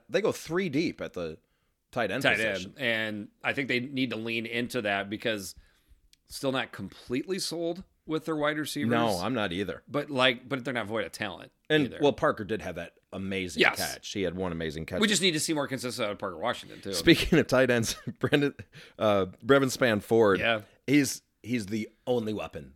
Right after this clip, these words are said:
Speaker 2: He
Speaker 1: that they
Speaker 2: is.
Speaker 1: have in the passing
Speaker 2: He
Speaker 1: game.
Speaker 2: is the only
Speaker 1: It's
Speaker 2: weapon. It's
Speaker 1: really kind of embarrassing
Speaker 2: By the
Speaker 1: to
Speaker 2: way,
Speaker 1: watch.
Speaker 2: did you know Dalen Wright didn't even travel?
Speaker 1: <sighs>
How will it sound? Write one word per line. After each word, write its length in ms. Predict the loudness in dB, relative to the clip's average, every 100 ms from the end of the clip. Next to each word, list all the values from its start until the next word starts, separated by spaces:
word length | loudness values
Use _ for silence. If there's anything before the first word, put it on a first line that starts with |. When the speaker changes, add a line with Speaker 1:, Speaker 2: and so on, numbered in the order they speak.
| _
Speaker 2:
He 60 | -6
Speaker 1:
that 180 | -4 -4
they 100 | -4
Speaker 2:
is. 60 | -2
Speaker 1:
have 260 | -4 -6 -10
in 100 | -12
the 80 |
passing 320 | -10 -12 -12 -10
Speaker 2:
He 60 |
Speaker 1:
game. 80 | -10
Speaker 2:
is 100 | -10
the 100 | -10
only 240 | -10 -2 -2
Speaker 1:
It's 200 | 0 -6
Speaker 2:
weapon. 140 | -8 -8
It's 160 | 4
Speaker 1:
really 240 | 8 8 6
kind 180 | 2 -2
of 80 |
embarrassing 480 | -4 -6 -6 -6 -4
Speaker 2:
By 60 | -4
the 60 |
Speaker 1:
to 40 | -4
Speaker 2:
way, 60 | -6
Speaker 1:
watch. 120 | -4
Speaker 2:
did 100 | -6
you 60 |
know 200 | -6 -10 -12 -10
Dalen 300 | -4 -4 -4
Wright 160 | -8 -10
didn't 140 | -12
even 120 | -16
travel? 460 | -12 -12 -10 -14 -18 _ _ _ _
Speaker 1:
<sighs> 0 | _